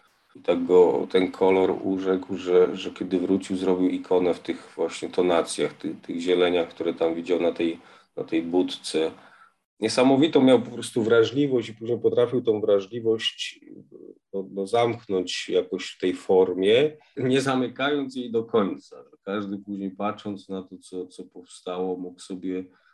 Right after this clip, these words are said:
wiele rzeczy dośpiewać i wiele takich strun, powiedzmy, jego intuicji może być poruszonych przez to, co profesor tam namalował. Jeden z, z moich takich znajomych, rzeźbiarzy, Józef Nowak,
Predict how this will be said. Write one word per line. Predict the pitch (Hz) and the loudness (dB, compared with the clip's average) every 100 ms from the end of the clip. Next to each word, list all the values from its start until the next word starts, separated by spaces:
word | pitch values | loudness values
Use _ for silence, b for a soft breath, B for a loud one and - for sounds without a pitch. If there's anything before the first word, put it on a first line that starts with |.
| b _ - | b _ -10
wiele | 98 101 101 | -4 -2 -2
rzeczy | 95 95 107 | -2 -6 -6
dośpiewać | 101 98 - 104 101 104 107 98 | -6 -6 -4 0 0 2 -2 -2
i | 95 | -4
wiele | 101 101 101 | -2 0 0
takich | 98 101 90 92 90 | -2 -6 -6 -8 -10
strun, | - - 95 95 92 92 | -10 -8 -2 0 0 -2
powiedzmy, | - 92 90 95 92 | 0 -2 0 0 2
jego | 92 90 | 2 4
intuicji | 92 90 95 92 87 - 90 | 2 2 0 -2 -2 -6 -4
może | 85 87 | -2 -4
być | 85 - | -6 -4
poruszonych | 90 87 87 85 80 76 | 0 0 0 0 0 -4
przez | - 76 - | -4 -6 -6
to, | 73 | -12
co | - | -12
profesor | - - 78 - 78 | -12 -6 -6 -4 -6
tam | 76 73 71 - | -4 -8 -8 -12
namalował. | 78 - 85 82 78 69 62 - - - _ | -8 -2 0 2 2 0 -2 -6 -10 -12 _
Jeden | 110 127 131 | 0 4 4
z, | 127 - - 107 104 95 - | 2 -2 0 2 2 0 -2
z | - | 0
moich | 101 104 104 | 4 4 4
takich | 95 92 - 95 | 0 0 0 -2
znajomych, | 95 95 98 95 95 107 110 _ - - | 0 2 2 2 2 -2 -6 _ -14 -8
rzeźbiarzy, | 90 95 92 87 80 78 95 | -2 -2 2 2 2 2 2
Józef | 95 92 87 | 2 0 -2
Nowak, | 90 87 95 90 - | -4 -2 -2 -4 -6